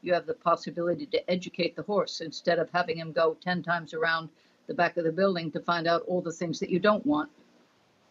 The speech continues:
My clear belief is that if people know what they want, it's a lot easier to educate the horse and leave the correction to the people who are out there with their trainer hat on and don't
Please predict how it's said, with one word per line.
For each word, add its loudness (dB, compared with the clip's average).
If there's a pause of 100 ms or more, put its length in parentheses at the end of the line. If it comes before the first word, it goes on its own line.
(1400)
My 6
clear 2
belief 2
is -2
that 2
if -8
people -2
know 0
what 2
they 4
want, -2 (520)
it's -2
a 4
lot 4
easier 0
to -6
educate -2
the -4
horse 0
and -2
leave -2
the -8
correction 0
to -10
the -4
people -6
who 0
are 4
out 2
there 2 (240)
with 0
their 4
trainer -2
hat 0
on -2
and -4
don't 0